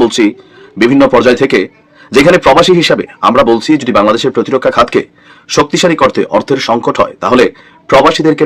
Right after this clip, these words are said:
ডাক দেন, আমরা দুই হাত খুলে দেশের জন্য ফান্ডিং করব, আমাদের সামরিক খাত শক্তিশালী করব। মাঝখানে আওয়াজ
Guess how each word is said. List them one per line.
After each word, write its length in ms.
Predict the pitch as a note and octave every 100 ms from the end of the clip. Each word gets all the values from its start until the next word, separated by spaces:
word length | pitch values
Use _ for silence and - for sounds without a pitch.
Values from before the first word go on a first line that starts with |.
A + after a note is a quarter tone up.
| A2+
ডাক 120 | G#2 -
দেন, 100 | C#3+ -
আমরা 180 | F#3+ D3+ - _ -
দুই 120 | B2 A#2+
হাত 140 | B2+ D3 -
খুলে 180 | B2+ - _ _ _ -
দেশের 360 | B2+ B2+ D3+ C3+
জন্য 160 | A#2+ A2 E3+ - _ -
ফান্ডিং 300 | B2 A#2+ C3 B2
করব, 160 | A2+ A2+ A2 - -
আমাদের 200 | B2 C#3+ -
সামরিক 300 | D3 F3+ F3+ -
খাত 180 | C#3 - _ _ -
শক্তিশালী 420 | C3+ - B2+ A#2+ A#2+
করব। 140 | A2+ A2+ G#2 _ - - -
মাঝখানে 420 | B2 C#3 F3+ F3
আওয়াজ 140 | D3+